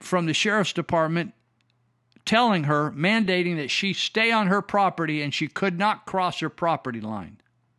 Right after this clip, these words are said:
even to see a neighbor. You know what she did?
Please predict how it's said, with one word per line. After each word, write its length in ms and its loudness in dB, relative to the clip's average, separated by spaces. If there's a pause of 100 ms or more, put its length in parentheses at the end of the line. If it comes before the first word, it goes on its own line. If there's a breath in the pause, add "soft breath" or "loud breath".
(240)
even 240 0
to 80 -6
see 220 -2
a 80 -4
neighbor. 400 -8 (1120)
You 120 2
know 60 4
what 100 0
she 160 2
did? 240 0